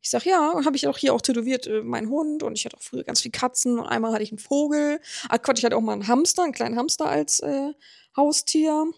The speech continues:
eine Zeit lang, <laughs> war ja nicht lang. Und Hasen hatte ich auch, also gefühlt hatte ich schon jedes Haustier. Ähm, und er sagt, „Okay.“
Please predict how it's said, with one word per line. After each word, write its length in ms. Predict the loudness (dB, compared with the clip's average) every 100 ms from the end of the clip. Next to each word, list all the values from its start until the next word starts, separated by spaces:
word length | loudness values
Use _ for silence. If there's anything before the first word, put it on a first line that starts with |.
| -8
eine 140 | -8 -4
Zeit 340 | 0 0 0
lang, 80 | -2
<laughs> 220 | -6 -4
war 100 | -2
ja 60 | -4
nicht 140 | -4
lang. 140 | -6 2
Und 240 | 4 4
Hasen 240 | 4 2 2
hatte 100 | -2
ich 80 |
auch, 160 | -2 -2
also 160 | -6 -10 -10
gefühlt 260 | -6 -6 -6
hatte 100 | -6
ich 60 |
schon 100 | -6 -6
jedes 200 | -8 -8
Haustier. 320 | -8 -6 -8 -12 -18 -18 -20 -14 0
Ähm, 380 | 2 2 0 -2
und 120 | -2
er 100 | -2
sagt, 160 | -4 -4
„Okay.“ 420 | -4 0 0 0